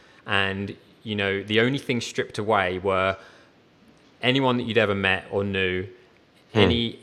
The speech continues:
Speaker 1: any, um, rules or, or, or government or anything that you ever knew, you just got dropped on the earth right now, brand new, without knowing anything or anyone, who would you be?
Speaker 2: Hmm.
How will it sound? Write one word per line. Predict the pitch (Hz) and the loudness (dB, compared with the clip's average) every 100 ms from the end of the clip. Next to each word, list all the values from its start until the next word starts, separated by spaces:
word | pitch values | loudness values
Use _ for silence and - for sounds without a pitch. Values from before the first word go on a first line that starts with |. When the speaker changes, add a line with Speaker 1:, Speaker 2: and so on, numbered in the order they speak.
| - | -8
Speaker 1:
any, | 123 127 123 117 - | -4 -2 -2 -2 -6
um, | 120 107 104 107 117 107 | -4 -2 -2 -6 -8 -2
rules | 120 120 120 120 101 | 2 2 0 -4 -2
or, | 98 90 90 82 | -2 -2 -4 -6
or, | 101 92 87 92 - | -6 -4 -6 -8 -14
or | 110 95 90 90 - - - | -8 -6 -6 -10 -16 -8 0
government | 117 113 107 107 | 0 0 -4 -2
or | 104 | 0
anything | 120 117 113 | 0 0 -6
that | 104 | -4
you | 104 | -2
ever | 98 | -2
knew, | 95 | -4
you | 92 113 | -6 -6
just | 135 - | -8 -4
got | 101 - | -4 0
dropped | 139 - | -2 -2
on | 131 | -4
the | 117 107 | 0 0
earth | 101 101 - - - - _ _ - _ - | 0 -2 -6 -20 -20 -20 _ _ -20 _ -10
right | 117 123 123 | 2 2 2
now, | 104 98 | 0 0
brand | 95 110 117 110 | 0 2 2 2
new, | 104 | 0
without | 98 98 101 | 0 0 0
knowing | 110 120 110 | 0 0 0
anything | 104 107 101 | -4 -6 -2
or | 101 | -2
anyone, | 98 92 95 | -2 -4 -4
who | 98 | -8
would | 95 | -8
you | 95 | -8
be? | 82 - - _ _ _ _ _ _ | -10 -10 -20 _ _ _ _ _ _
Speaker 2:
Hmm. | _ | _